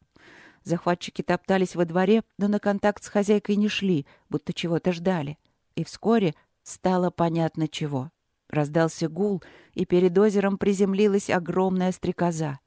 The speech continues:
На спине её сидели ещё несколько человек. Один — в более-менее приличной одежде, в мехах, с устрашающим грубым лицом, спешился, что-то крикнул на чужом языке своим. Те, кланяясь, начали суетиться,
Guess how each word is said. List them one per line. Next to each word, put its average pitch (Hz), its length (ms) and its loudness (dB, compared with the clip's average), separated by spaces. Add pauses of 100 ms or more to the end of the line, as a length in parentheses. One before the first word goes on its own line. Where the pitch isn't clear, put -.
(440)
На 165 80 2
спине 202 480 0
её 170 180 0
сидели 208 440 2
ещё 202 300 0
несколько 165 480 -2
человек. 160 600 -2 (380)
Один — 170 420 0 (220)
в 170 120 -6
более-менее 185 640 4
приличной 175 680 0
одежде, 170 500 2 (100)
в 165 160 -2
мехах, 202 560 -2
с - 120 -6
устрашающим 196 840 2
грубым 180 400 4
лицом, 208 480 2 (260)
спешился, - 720 -2
что-то - 320 -2
крикнул 202 440 2
на 190 140 0
чужом 196 360 0
языке 190 400 2
своим. 190 520 0 (340)
Те, 185 240 -4
кланяясь, 190 640 0
начали 185 340 0
суетиться, 175 800 -2